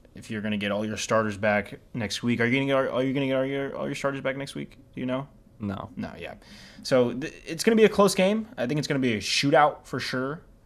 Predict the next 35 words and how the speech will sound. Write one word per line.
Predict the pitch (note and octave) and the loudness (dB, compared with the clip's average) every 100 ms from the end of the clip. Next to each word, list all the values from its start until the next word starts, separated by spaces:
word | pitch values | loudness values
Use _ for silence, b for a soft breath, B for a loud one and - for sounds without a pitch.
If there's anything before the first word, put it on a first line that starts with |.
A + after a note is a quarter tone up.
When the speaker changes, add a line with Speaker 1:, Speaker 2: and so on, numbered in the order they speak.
| b b b b b b b | b b b b b b b
Speaker 1:
Um, | - G2+ G2+ G2 G2 F#2+ F#2 F#2 _ - _ - - - | -6 -2 0 -2 -2 -4 -8 -12 _ -20 _ -20 -20 -2
but | C#3 | 2
I | C3+ | 2
do | E3 | 2
think | D3 | 0
the | A#2+ | -2
Bills | A2 G#2 | 0 -2
pull | G2 G2+ | -2 -6
this | F#2 | -4
one | G#2 | -6
out. | F#2+ F#2+ G#2 - - | -4 -6 -8 -16 -10
We've | C3 B2+ | -4 -2
seen | B2 C3 | -2 0
in | A#2 | 0
the | |
past, | G2+ G#2 G2 - - | 0 2 2 -2 -8
these | C3 A#2 | -12 -2
past | A2+ G2+ - | -2 -2 -8
three | - B2 | -4 -4
games | A2 G#2+ | -2 -4
of | G#2+ | -6
the | |
Ravens, | G#2 G#2 G2+ G2+ | -4 -4 -4 -6
their | G#2 G2+ | -6 -6
defense | G#2+ G2+ G#2 | -6 -6 -6
has | G#2 | -6
just | G2+ | -8
fallen | - G2+ G2+ | 0 0 0
apart | - G#2 | 0 -2
in | G#2 | 0
these | G2+ | -6
third | A2 G2+ | -6 -8
and | G#2 | -6
fourth | A2+ G#2 | -8 -6
quarters. | A#2 G#2+ G#2 - | -6 -4 -6 -8